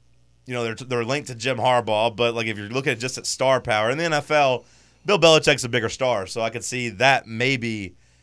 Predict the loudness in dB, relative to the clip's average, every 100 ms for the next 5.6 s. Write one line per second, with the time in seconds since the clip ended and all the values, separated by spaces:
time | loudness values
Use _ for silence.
0 | _ _ -20 -20 _ _ _ _ -20 -6
1 | 0 2 0 -2 -2 0 0 0 -2 -6
2 | -4 -2 -2 -2 -4 -6 -12 -6 -4 -4
3 | -6 -8 -14 -8 -6 -4 -4 -8 -12 -8
4 | -6 -4 -6 -8 -12 -16 -16 -14 -14 -10
5 | -6 -6 -6 -8 -10